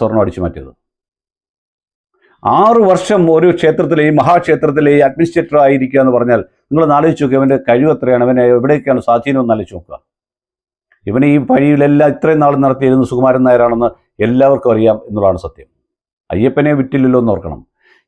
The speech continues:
ഇപ്പോഴും ഈ പറഞ്ഞ സ്വർണ്ണപ്പാളിയെ പറ്റിയുള്ള അന്വേഷണം അല്ലാതെ ഈ ഇതിലെ ഒറിജിനലായിരുന്ന ദ്വാരപാല ശില്പങ്ങളും അതിൻ്റെ പാദങ്ങളും അവിടുന്ന് കൊണ്ടുപോയിട്ടുള്ള പഴയ കട്ടളയും ആ കട്ടളയിലുണ്ടായിരുന്ന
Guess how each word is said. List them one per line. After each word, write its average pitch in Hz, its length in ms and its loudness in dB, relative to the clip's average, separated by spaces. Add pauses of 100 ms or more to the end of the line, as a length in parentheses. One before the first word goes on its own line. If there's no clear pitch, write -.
(100)
ഇപ്പോഴും 208 440 -2 (480)
ഈ 160 40 2 (100)
പറഞ്ഞ 175 200 2 (100)
സ്വർണ്ണപ്പാളിയെ 165 1200 0 (120)
പറ്റിയുള്ള 147 420 0
അന്വേഷണം 139 380 0
അല്ലാതെ 113 340 0 (680)
ഈ - 20 2 (320)
ഇതിലെ 165 260 0 (140)
ഒറിജിനലായിരുന്ന 156 760 2 (100)
ദ്വാരപാല 147 480 2
ശില്പങ്ങളും 113 500 -4 (440)
അതിൻ്റെ 147 220 0 (100)
പാദങ്ങളും 123 600 0 (560)
അവിടുന്ന് 160 340 0
കൊണ്ടുപോയിട്ടുള്ള 147 560 0 (180)
പഴയ 123 220 0 (100)
കട്ടളയും 110 480 -2 (500)
ആ - 20 2 (180)
കട്ടളയിലുണ്ടായിരുന്ന 143 920 0